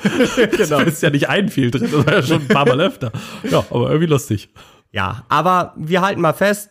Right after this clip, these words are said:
Speaker 1: zwischen zweitausendfünfhundert und gut dreitausend Autos, da dürfte irgendwo so die Wahrheit liegen beim Scuderia, was ihn ja immer noch sehr selten macht.
Speaker 2: Klar.
Speaker 1: Aber es gibt auch noch eine noch seltenere Variante, und zwar die offene Version des Scuderia,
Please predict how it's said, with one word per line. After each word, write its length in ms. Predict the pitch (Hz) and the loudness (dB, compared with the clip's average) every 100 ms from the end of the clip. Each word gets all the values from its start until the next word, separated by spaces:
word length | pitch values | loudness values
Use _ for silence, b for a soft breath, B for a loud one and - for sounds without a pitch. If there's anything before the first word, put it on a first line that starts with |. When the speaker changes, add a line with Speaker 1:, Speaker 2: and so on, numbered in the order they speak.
| _ | _
Speaker 1:
zwischen 400 | - 190 196 202 | -8 -4 -2 -2
zweitausendfünfhundert 1040 | 180 214 214 190 170 170 185 175 175 170 156 | -2 -2 0 0 -2 -2 -2 -2 0 0 0
und 220 | 139 139 | -2 -4
gut 200 | 170 160 | -8 -4
dreitausend 500 | 139 135 139 120 117 | -2 -2 -2 -4 -2
Autos, 300 | 135 139 131 | -2 -4 -4
da 220 | 127 135 | -2 -2
dürfte 480 | 123 - 135 135 127 | -4 -6 -6 -4 -4
irgendwo 440 | 135 147 135 131 | -2 -2 -2 -4
so 140 | 123 131 | -4 -4
die 140 | 110 | -2
Wahrheit 340 | 123 147 156 | -2 -2 -4
liegen 200 | 147 147 | -6 -4
beim 160 | 123 117 | -4 -6
Scuderia, 560 | - 123 117 131 143 B B _ | -6 -8 -4 -2 -2 B B _
was 200 | - - | -8 -4
ihn 120 | 135 | -4
ja 100 | 120 | -2
immer 200 | 139 127 | 0 -2
noch 200 | 110 104 | -2 -6
sehr 220 | - 107 | -6 -6
selten 340 | 101 117 160 185 | -2 -2 -2 -2
macht. 300 | 196 254 - | -2 -4 -10
Speaker 2:
Klar. 220 | 95 92 _ _ _ _ | -16 -18 _ _ _ _
Speaker 1:
Aber 440 | 120 143 202 294 302 | -2 0 0 -2 -6
es 180 | 139 - | -8 -6
gibt 200 | 254 - | -6 -2
auch 120 | 208 | -2
noch 200 | 202 190 | -2 -4
eine 420 | - 151 156 156 - | -6 -4 -4 -6 -4
noch 380 | 190 330 - - | -2 -2 -4 -20
seltenere 680 | 131 127 120 110 113 107 104 - | -6 -2 -2 -4 -6 -6 -8 -8
Variante, 680 | - 107 107 107 110 160 233 b b b | -6 -6 -4 -4 -4 -4 -6 b b b
und 200 | - 143 | -10 -10
zwar 300 | - 170 175 | -4 -2 -2
die 240 | 170 - - | -6 -6 -6
offene 340 | 330 269 147 | -4 -2 -2
Version 380 | 113 107 107 101 | -2 -4 -6 -6
des 140 | 98 | -10
Scuderia, 580 | - 101 98 101 98 - | -10 -12 -10 -8 -10 -12